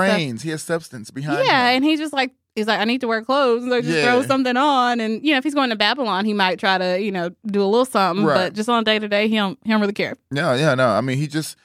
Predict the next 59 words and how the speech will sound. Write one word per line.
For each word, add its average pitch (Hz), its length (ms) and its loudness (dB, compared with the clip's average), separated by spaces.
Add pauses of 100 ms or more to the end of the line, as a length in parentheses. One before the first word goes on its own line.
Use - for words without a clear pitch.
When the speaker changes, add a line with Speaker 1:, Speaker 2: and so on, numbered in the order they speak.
(240)
Speaker 1:
uh, 156 80 2
like 165 180 2
I 185 60 2
just 160 160 -8
said, 139 220 4
though, 107 140 2
I 90 60 0
mean, 123 180 -2
it's 143 100 -2
because 147 340 0
he, 151 320 -4
he 165 100 -4
has 156 220 0
more 139 180 0
to 127 80 2
offer 117 300 0
than 113 100 -2
just 113 200 -4
his 101 140 -10
looks. 98 240 -6
Some, 143 360 0
Speaker 2:
Yeah. 214 140 0
Speaker 1:
some 165 180 4
of 156 80 2
the 139 100 4
younger 123 560 0
gays 127 360 2
out 117 120 0
here, 110 240 0 (400)
all 135 140 4
they 147 140 4
think 170 240 -2
they 139 100 2
have 147 180 2
to 131 60 2
offer 95 280 -2
is 101 140 -4
looks. 104 200 -2
I 117 80 -2
know 131 120 2
I 139 100 6
was - 120 0
Speaker 2:
Right. - 80 -2
Speaker 1:
one 117 120 0
of 110 140 -2
'em. 143 120 -6
So, 107 220 -2
I 107 40 0
mean, 110 400 -2 (140)
all 139 200 4
I 143 60 2
thought 123 360 0 (160)
was, 117 460 0 (300)
"It's 131 140 -2
my 135 100 0
looks. 165 300 2
I - 60 0
gotta 147 140 0
be 143 140 -2